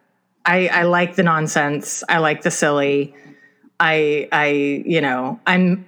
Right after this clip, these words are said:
completely dead inside, so I like things that are floofy and ridiculous and over the top in their kind of sweetness. It's like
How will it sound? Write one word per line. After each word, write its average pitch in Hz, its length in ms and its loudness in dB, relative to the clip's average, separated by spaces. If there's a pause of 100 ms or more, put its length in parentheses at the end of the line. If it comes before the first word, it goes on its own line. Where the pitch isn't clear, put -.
completely 202 440 2
dead 180 220 2
inside, 165 840 0
so 165 220 0
I 156 120 2
like 156 320 0
things 175 320 0
that 190 140 0
are 180 60 2
floofy 165 840 0 (480)
and 175 240 2
ridiculous 165 720 0
and 160 160 0
over 170 240 2
the 175 100 2
top 165 380 0
in 160 160 0
their 147 380 0
kind 156 300 0
of 147 260 0 (100)
sweetness. 165 1040 0 (1160)
It's - 280 -2
like 160 300 0